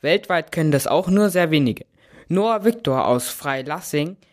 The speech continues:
ist als ersten Deutschen so einen Sprung geglückt und heute verrät er uns, wie ihm das gelungen ist.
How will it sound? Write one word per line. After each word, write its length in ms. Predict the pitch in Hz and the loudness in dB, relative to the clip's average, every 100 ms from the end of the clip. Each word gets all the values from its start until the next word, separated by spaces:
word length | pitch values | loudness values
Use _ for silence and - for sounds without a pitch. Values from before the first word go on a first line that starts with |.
| _ | _
ist 240 | - 139 - | -16 -8 -4
als 400 | 123 117 - - | -2 -4 -10 -10
ersten 600 | 147 190 226 - 147 131 | -6 -4 -6 -4 -4 2
Deutschen 420 | 165 180 - 127 | 2 2 0 0
so 80 | 135 | 0
einen 180 | 127 | -2
Sprung 380 | 127 - 160 165 | -6 -4 -2 2
geglückt 480 | 160 147 110 - _ - | 2 2 -2 -6 _ -18
und 200 | 123 156 | -6 0
heute 240 | 196 240 | 0 0
verrät 340 | 185 160 170 | -2 -2 0
er 120 | 170 139 | 0 -2
uns, 260 | 131 - - - | -6 -12 -20 -18
wie 380 | 107 180 233 226 | -2 2 4 4
ihm 120 | 214 | 2
das 200 | 185 - | 2 2
gelungen 340 | 160 139 110 | 2 4 2
ist. 260 | 73 - | -2 -6